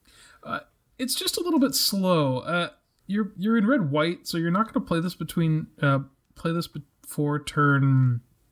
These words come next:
four, if you're lucky. And then it just takes too long to get going, in my opinion.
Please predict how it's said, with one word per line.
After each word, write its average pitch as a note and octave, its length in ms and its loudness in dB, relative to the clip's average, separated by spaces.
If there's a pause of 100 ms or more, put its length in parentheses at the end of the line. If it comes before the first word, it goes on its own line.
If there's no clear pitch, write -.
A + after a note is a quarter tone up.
(360)
four, G3+ 840 -2
if D#3 160 -6
you're D3+ 100 2
lucky. A3+ 380 -2 (680)
And E3 160 2
then F#3 80 4
it F#3 60 2
just - 260 0
takes F3 300 0
too F#3+ 180 2
long D#3+ 240 4
to C#3 60 2
get C#3 200 -2
going, F3 440 0
in D3 120 -2
my D3+ 140 -2
opinion. A3+ 420 -4